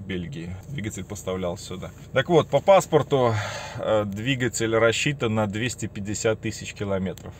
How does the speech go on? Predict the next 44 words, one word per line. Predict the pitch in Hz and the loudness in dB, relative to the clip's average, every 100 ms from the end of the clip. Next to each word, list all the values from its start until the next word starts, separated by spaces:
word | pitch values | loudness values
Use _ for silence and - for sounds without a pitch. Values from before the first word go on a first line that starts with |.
| - | -14
Все. | - 139 104 - - 107 | -2 4 4 2 -8 2
Я | 120 | 4
так | 127 - | 4 2
понимаю, | 120 120 120 110 | 2 2 2 2
дальше | 107 139 180 147 | 6 6 6 0
у | 120 | 0
них | 160 - | -2 -4
уже | 113 104 101 104 123 113 | -10 -6 -4 0 2 2
машины | 92 107 - 110 | 2 -4 -2 -2
не | 110 104 | -2 -2
ходят | 101 87 92 | -4 -6 -6
больше. | 78 92 90 - - - - | -8 -6 -6 -8 -14 -18 2
Дальше | 101 135 - | 4 4 2
они | 110 104 | 2 2
едут | 107 101 | 2 0
в | 95 | -2
Беларусь. | 98 104 101 90 87 - - 98 | 0 4 4 2 -6 -12 -10 -4
Ну, | 143 107 101 | -2 -2 -2
едут | 101 - 98 | -4 -6 -4
они | 104 | 2
раньше, | 139 143 - - 95 | 4 4 2 -10 -10
не, | 98 | -8
не | 98 98 | -6 -4
двести | 117 - 101 | -6 -8 -10
пятьдесят. | - 92 | -6 -4
Я | 110 | 0
покупал | 113 104 92 95 | 0 -2 -4 -6
с | - | -4
пробегом | 101 98 95 95 | -6 -4 -6 -8
сто | - 147 | -6 -8
пятьдесят. | 110 98 - 92 - - | -6 -8 -8 -10 -10 -8
Вот. | 92 82 - | -6 -6 -6
А, | 80 | -6
соответственно, | 95 113 117 117 113 107 104 - - | 2 2 2 -4 -4 -4 -4 -8 -12
все | - 135 | -2 0
вот | 120 107 | 0 0
эти | 113 - | -2 0
вот | 110 - | 0 2
слова, | 117 117 107 98 | 6 8 8 6
что | - 104 | -2 -2
инженеры | 107 107 123 127 107 | -2 -4 0 2 2
там | 104 101 | 0 -2
все | 110 | -2
продумали. | 107 110 131 165 127 107 | 2 0 0 -4 -4 -6